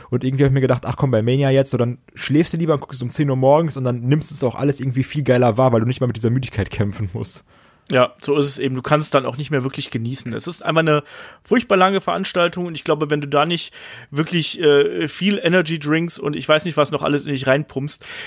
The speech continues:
Speaker 2: dann wird's irgendwann einfach sehr spät. Das muss man so sagen. Ähm, und deswegen, ich halte es dann auch so, äh, wie du schon gerade gesagt hast, ich schaue mir das dann am nächsten Tag an. Ähm, schön bequem erstmal frühstücken und dann so, äh, äh, weiß ich nicht, wahrscheinlich ja dann so bis um zwei, drei oder so, je nachdem, wann ich dann aufstehe.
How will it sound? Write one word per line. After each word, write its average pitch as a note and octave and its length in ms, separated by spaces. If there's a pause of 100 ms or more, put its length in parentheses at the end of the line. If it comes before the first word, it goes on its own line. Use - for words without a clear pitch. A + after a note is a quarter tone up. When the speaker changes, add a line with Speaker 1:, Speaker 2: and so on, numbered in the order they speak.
(100)
Speaker 2:
dann C#3 220
wird's F3 200
irgendwann E3 300
einfach - 280
sehr D#3 180
spät. F3+ 320
Das - 140
muss C#3 120
man C#3 100
so B2+ 100
sagen. A#2 340 (480)
Ähm, C#3+ 240
und D#3+ 100
deswegen, D#3 280
ich - 120
halte E3+ 200
es D#3+ 60
dann D3 140
auch D3+ 160
so, C3+ 340
äh, B2 380
wie C3+ 100
du C#3 120
schon C3+ 180
gerade B2 140
gesagt B2 260
hast, A#2 80
ich B2 80
schaue C#3+ 140
mir B2+ 80
das - 80
dann B2 80
am A#2 60
nächsten A#2+ 200
Tag - 160
an. A#2+ 220 (400)
Ähm, B2+ 180 (180)
schön E3+ 300
bequem D3+ 380
erstmal C3+ 220
frühstücken G3 560
und D3+ 160
dann D3+ 120
so, D3 240
äh, C#3 460
äh, B2+ 60 (300)
weiß D3 200
ich C3+ 60
nicht, C3 100
wahrscheinlich C#3+ 320
ja D3 40
dann C#3 140
so C3+ 100
bis C3 160
um B2+ 260 (120)
zwei, C3+ 400
drei C3 420
oder C#3+ 240
so, C#3+ 220
je C#3 140
nachdem, C3 400
wann B2+ 100
ich A#2+ 80
dann A#2+ 140
aufstehe. A#2+ 400